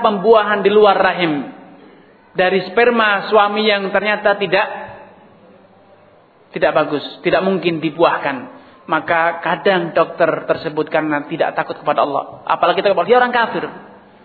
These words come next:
maka digunakanlah sperma sendiri. Maka hamillah, tapi hamil bukan dari sperma suami, tapi dari sperma dokter itu sendiri. Dan itu sudah menjadi rahasia umum dalam,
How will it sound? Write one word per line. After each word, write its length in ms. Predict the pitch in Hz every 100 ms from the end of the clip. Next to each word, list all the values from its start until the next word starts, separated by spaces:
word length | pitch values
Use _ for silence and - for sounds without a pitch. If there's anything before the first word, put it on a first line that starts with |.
| - - -
maka 320 | 160 156 143
digunakanlah 640 | 143 170 151 156 151 139
sperma 320 | - 160 151 143
sendiri. 480 | 147 139 143 139 139 - - - _ - - -
Maka 480 | - 143 170 - -
hamillah, 400 | 175 190 185 156 - - - -
tapi 240 | 151 - 151
hamil 400 | 160 170 156 151
bukan 240 | 170 175
dari 240 | 151 147
sperma 320 | - 151 151 139
suami, 480 | 156 160 147 135
tapi 240 | - 135 147
dari 160 | 147 139
sperma 600 | 156 143 165 - - - - - _ _ _
dokter 380 | - 143 143 139
itu 100 | 139
sendiri. 180 | 139 139
Dan 120 | 156
itu 160 | 202 220
sudah 320 | 190 196 185
menjadi 240 | 180 170
rahasia 240 | 170 160 160
umum 160 | 170
dalam, 240 | 160 160